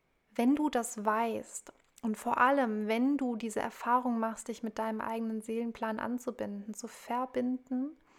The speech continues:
und diese Information, dieses Informationsfeld, was sehr heilig ist, auch anzuzapfen, kommst du in einen ganz anderen Bewusstseinszustand, der es dir auch erlaubt,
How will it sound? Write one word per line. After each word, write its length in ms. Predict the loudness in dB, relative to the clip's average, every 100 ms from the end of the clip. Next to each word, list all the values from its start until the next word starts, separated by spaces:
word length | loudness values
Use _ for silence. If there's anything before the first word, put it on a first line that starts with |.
| -20 -20 -20 -20 _ -16 -6
und 320 | -4 -4 -4
diese 180 | -2 -2
Information, 720 | -2 -2 -2 -4 0 4 4
dieses 220 | 2 -2
Informationsfeld, 1400 | -4 -2 0 -2 -2 0 0 -4 -12 -8 0 4 4 4
was 180 | -2 -2
sehr 240 | -4 2
heilig 440 | 4 6 4 0
ist, 200 | -6 -6
auch 140 | -8 -4 0
anzuzapfen, 1080 | 2 0 -6 -8 -10 -10 -12 -12 -10 -12 -16 _ _ _ _ _ -16 -16 -4
kommst 320 | 2 2 2
du 80 | 2
in 140 | 2
einen 320 | 2 0 0 2
ganz 340 | 4 4 0
anderen 600 | -4 -2 -2 -2 -2 -2
Bewusstseinszustand, 1300 | 0 0 -2 -4 -6 -6 -8 -8 -10 -10 -10 -10 -14 -20 _ -20 -20 -20 -20 _
der 300 | 4 6 6
es 120 | 4 -4
dir 200 | 0 0
auch 120 | 0
erlaubt, 840 | 0 2 6 8 8 4 -4